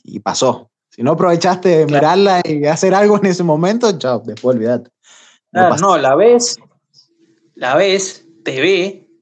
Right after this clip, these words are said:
Speaker 2: se miran, se siguen mirando,
Speaker 1: Ajá,
Speaker 2: se
Speaker 1: sí.
Speaker 2: baja,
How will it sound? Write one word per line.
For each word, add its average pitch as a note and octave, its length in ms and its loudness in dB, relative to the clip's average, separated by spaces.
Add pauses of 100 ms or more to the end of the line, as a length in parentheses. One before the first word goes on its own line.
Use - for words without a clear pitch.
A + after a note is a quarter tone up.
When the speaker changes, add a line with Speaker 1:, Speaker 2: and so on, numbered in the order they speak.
(140)
Speaker 2:
se C3+ 220 -14
miran, F#3 500 -2 (240)
se - 160 -16
siguen E3+ 300 -2
mirando, G3+ 680 -4 (220)
Speaker 1:
Ajá, E3 500 -2
Speaker 2:
se - 200 -12
Speaker 1:
sí. C3+ 40 -2
Speaker 2:
baja, G3 280 0